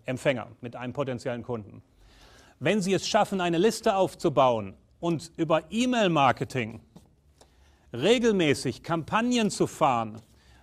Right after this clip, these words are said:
mit dieser Liste, das ist die wichtigste Ressource Ihrer Internetstrategie, und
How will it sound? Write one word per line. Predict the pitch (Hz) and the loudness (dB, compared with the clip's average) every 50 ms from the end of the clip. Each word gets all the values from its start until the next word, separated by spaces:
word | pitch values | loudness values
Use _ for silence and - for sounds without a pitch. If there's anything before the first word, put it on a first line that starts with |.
| _ _ - | _ _ -4
mit | - 151 143 151 | -4 -4 -4 -2
dieser | 208 233 247 214 240 226 | -2 0 0 2 2 2
Liste, | 214 220 240 - - - - 147 123 113 113 - _ _ _ _ _ _ - _ _ _ _ _ _ _ _ - | 4 4 2 2 0 -2 -2 -2 -2 -4 -8 -16 _ _ _ _ _ _ -20 _ _ _ _ _ _ _ _ -14
das | 131 110 - | -12 -12 -12
ist | 143 139 - - - | -12 -14 -10 -4 -4
die | 147 139 | -2 2
wichtigste | 180 214 - - 226 - - - 196 165 | 2 0 0 0 -4 -4 -2 -2 -2 -2
Ressource | 165 160 - - 202 220 214 214 - | -2 -2 0 2 2 2 2 2 0
Ihrer | 185 170 160 139 147 156 | -4 -2 -2 -4 -4 -4
Internetstrategie, | - 202 220 - 185 170 156 139 113 - - - 143 135 117 131 120 107 113 123 127 160 202 185 - - _ _ _ - _ - _ _ _ _ _ _ - - - _ _ _ _ _ _ - | -4 -4 -2 -2 -2 -2 -2 -4 -6 -6 -6 -2 -2 0 0 0 -2 0 0 0 0 0 -2 -2 -6 -12 _ _ _ -20 _ -20 _ _ _ _ _ _ -20 -20 -20 _ _ _ _ _ _ 0
und | 151 165 175 180 - - - | 2 4 4 2 0 -6 -12